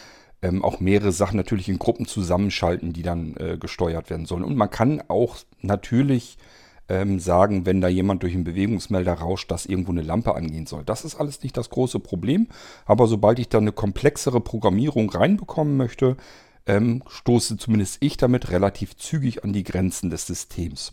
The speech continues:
So, und deswegen benutze ich das Mediola eigentlich mehr so als Ergänzung,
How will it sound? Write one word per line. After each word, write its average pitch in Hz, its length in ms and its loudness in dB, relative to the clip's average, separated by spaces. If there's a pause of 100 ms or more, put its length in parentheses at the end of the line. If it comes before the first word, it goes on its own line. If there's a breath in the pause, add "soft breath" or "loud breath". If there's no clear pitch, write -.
(140)
So, 76 300 -14
und - 140 -14
deswegen 113 420 4 (400 loud breath)
benutze 98 340 -2
ich 95 40 0
das 98 160 -2
Mediola 101 520 2
eigentlich 95 360 -2
mehr 95 220 2
so 95 400 0 (200)
als 82 640 -8
Ergänzung, 135 840 2